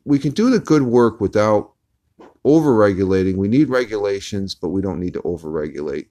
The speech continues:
I think, uh, uh, as far as that goes. And, uh, so I know it's be-, been a political <laughs> football of some sorts, but, uh, um, it got it started as far as cleaning this up. And, uh,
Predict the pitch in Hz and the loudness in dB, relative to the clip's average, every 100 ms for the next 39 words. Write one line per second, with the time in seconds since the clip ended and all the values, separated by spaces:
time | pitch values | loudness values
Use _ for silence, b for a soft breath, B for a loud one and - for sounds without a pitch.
0 | - 87 90 85 _ 90 85 85 90 _ | -16 -14 -14 -14 _ -14 -12 -12 -14 _
1 | b b b b _ - 92 82 82 - | b b b b _ -14 -12 -10 -12 -12
2 | 82 - 87 85 82 76 - 80 80 - | -12 -8 -8 -6 -8 -10 -10 -10 -10 -16
3 | - 82 82 85 82 85 85 82 _ _ | -16 -16 -14 -14 -14 -14 -16 -18 _ _
4 | _ _ _ _ - - 85 85 85 98 | _ _ _ _ -16 -10 -8 -6 -6 -2
5 | 104 98 - 95 _ _ 95 92 90 - | 0 -2 -4 -12 _ _ -4 -4 -6 -8
6 | 92 95 92 - - - - 87 - 80 | -6 -4 -6 -10 -16 -10 -8 -8 -10 -8
7 | 80 80 - 82 80 - 87 82 - 87 | -6 -6 -8 -10 -12 -12 -10 -10 -10 -8
8 | 82 - 87 85 82 - b b b _ | -8 -10 -10 -10 -10 -14 b b b _
9 | 95 90 82 80 85 87 80 _ _ _ | -14 -12 -12 -12 -14 -16 -20 _ _ _
10 | _ - - - 98 98 123 - - 120 | _ -20 -20 -10 -8 -4 -4 -4 -6 -4
11 | 151 90 80 82 - 92 92 87 - - | -2 -4 -4 -8 -8 -6 -4 -6 -10 -10
12 | 104 101 98 90 - 110 113 82 82 80 | -8 -6 -6 -8 -8 -8 -10 -12 -12 -10
13 | 80 82 | -12 -12